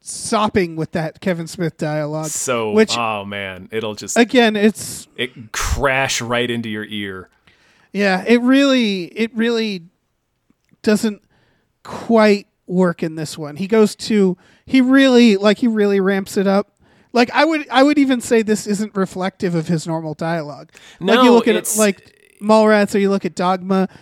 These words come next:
Speaker 1: and there's people, they're not saying shit like this, you know?
Speaker 2: No, it's like
Speaker 1: Like, he is so quippy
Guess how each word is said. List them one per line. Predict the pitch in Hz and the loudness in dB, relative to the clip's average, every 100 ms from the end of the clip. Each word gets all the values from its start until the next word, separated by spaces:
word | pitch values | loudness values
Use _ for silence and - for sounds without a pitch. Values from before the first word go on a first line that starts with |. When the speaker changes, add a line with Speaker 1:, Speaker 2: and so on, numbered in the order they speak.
| _ _ | _ _
Speaker 1:
and | 226 240 | 0 4
there's | 233 | 4
people, | 254 262 240 220 | 2 2 4 4
they're | 202 220 | 4 2
not | 254 240 | 2 0
saying | - 208 196 170 | -2 -2 0 -2
shit | 151 - 156 | -4 -4 -6
like | 151 151 - | -10 -14 -14
this, | 156 - - | -14 -14 -8
you | 180 196 | -2 2
know? | 202 202 | 4 4
Speaker 2:
No, | 185 156 | 4 0
it's | 165 - | -2 0
like | 220 | 2
Speaker 1:
Like, | 214 | 2
he | - 254 247 | 2 4 6
is | 220 | 4
so | - - 233 220 214 214 208 | 0 -2 2 4 6 4 2
quippy | - - 214 - 175 151 | -4 -2 -2 0 -4 -6